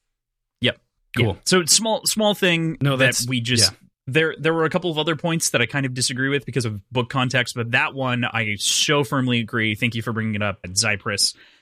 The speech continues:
Speaker 1: and for kind of making sure that we, we clarify that a little bit and quantify that here. So we're gonna talk about another one that you brought up here because it's actually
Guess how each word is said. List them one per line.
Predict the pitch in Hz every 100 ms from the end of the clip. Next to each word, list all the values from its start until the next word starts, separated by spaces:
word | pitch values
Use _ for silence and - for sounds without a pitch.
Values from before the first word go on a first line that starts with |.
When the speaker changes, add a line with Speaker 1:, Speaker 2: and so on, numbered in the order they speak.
| _ _ -
Speaker 1:
and | 110 101 101 98
for | - 110 101 101
kind | 92 101
of | 92 -
making | 113 107 101
sure | -
that | 98
we, | 98 98 -
we | 104 - _
clarify | - 131 110 101
that | 98
a | 98
little | 95
bit | 95 92
and | 95
quantify | 98 95 92 - 92
that | 87 - - _
here. | _ - - _ _ -
So | - - - _ _ _
we're | 190
gonna | 185
talk | 185
about | 160 160
another | 143 143
one | 147
that | 143
you | 139
brought | 143 139
up | 131
here | 143 143
because | 127 123 104
it's | 139
actually | 120 - 127